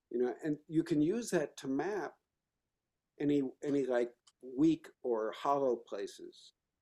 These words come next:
in your energy field. And then you can come back and work with those. But if you s-, do this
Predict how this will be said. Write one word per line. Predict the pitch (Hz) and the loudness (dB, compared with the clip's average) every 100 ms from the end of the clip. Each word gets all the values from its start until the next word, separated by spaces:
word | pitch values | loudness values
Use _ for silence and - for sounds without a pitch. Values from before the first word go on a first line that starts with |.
| _ | _
in | 127 113 | -4 -2
your | 110 | -2
energy | 107 120 123 139 | 0 0 0 -4
field. | 135 - 135 131 139 _ _ _ _ _ _ _ | -12 -10 -8 -8 -10 _ _ _ _ _ _ _
And | 123 127 120 - _ _ _ _ _ | -2 0 -2 -8 _ _ _ _ _
then | 123 120 | 2 2
you | 135 | 2
can | - 170 | -2 -4
come | 147 127 | -4 -2
back | 117 120 147 | -2 -2 -4
and | 139 | -4
work | 107 95 - | -2 -2 -4
with | - | -10
those. | - 95 - _ | -10 -12 -14 _
But | 139 | -2
if | 151 - | -2 -4
you | 160 | -6
s-, | - - - | -6 -12 -2
do | 196 226 | 0 2
this | 175 131 127 - | 2 2 0 -10